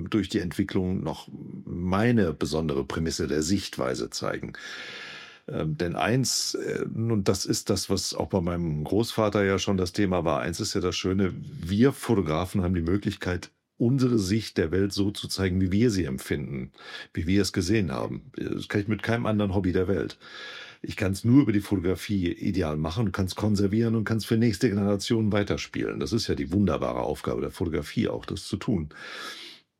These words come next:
Und, äh, gerade das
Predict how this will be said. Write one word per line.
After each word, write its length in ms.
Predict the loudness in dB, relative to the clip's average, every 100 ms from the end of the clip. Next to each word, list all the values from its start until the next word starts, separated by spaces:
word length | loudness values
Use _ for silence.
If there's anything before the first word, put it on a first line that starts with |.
| _ _ _ -20 -10 -2
Und, 380 | 0 0 0 2
äh, 320 | 2 0 -4 -10 _
gerade 520 | -4 0 2 4 4 4
das 500 | 0 0 -2 -6